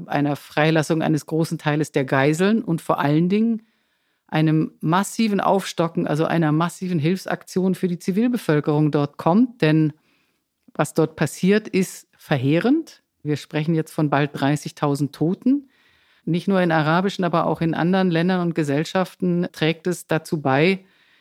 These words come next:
tatsächlich eine enorme Wut auf all die Staaten auch mit anzufachen, die, ähm, in dem Fall als tatsächliche Bündnispartner oder wahrgenommene Bündnispartner Israels sind,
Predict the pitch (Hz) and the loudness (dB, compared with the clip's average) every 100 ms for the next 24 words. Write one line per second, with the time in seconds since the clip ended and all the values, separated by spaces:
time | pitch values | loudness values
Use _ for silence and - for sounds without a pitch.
0 | _ _ _ - 160 - 220 226 214 - | _ _ _ -4 -2 0 0 0 -2 0
1 | 170 170 170 165 160 156 156 190 202 160 | 2 4 4 2 2 2 2 4 2 0
2 | 156 214 190 165 - 165 170 190 - 156 | -4 -4 -6 -4 0 0 0 -6 -2 0
3 | 175 - - 170 185 170 185 - - - | 0 -2 -2 -2 -2 -2 -4 -6 -8 -4
4 | 190 208 202 180 180 175 175 - 170 160 | 0 2 0 0 0 2 0 0 2 2
5 | 160 160 156 156 175 _ 170 - _ _ | 2 0 -2 -6 -20 _ -20 -20 _ _
6 | - 156 160 180 180 170 151 147 - - | -4 0 0 2 0 2 0 -2 -10 -4
7 | 156 - 180 202 190 196 165 175 - _ | -4 -2 -2 -2 -2 -2 -4 -12 -20 _
8 | 170 180 196 208 196 - 180 185 196 190 | 0 2 2 0 -2 0 0 0 0 0
9 | 165 165 143 139 170 180 180 180 156 175 | 2 0 2 2 2 0 2 0 0 -2
10 | 156 170 - 156 151 156 160 - 180 175 | -2 -6 -2 -2 0 -4 -4 -6 -6 -2
11 | 185 - 190 240 254 | -4 -2 0 0 -2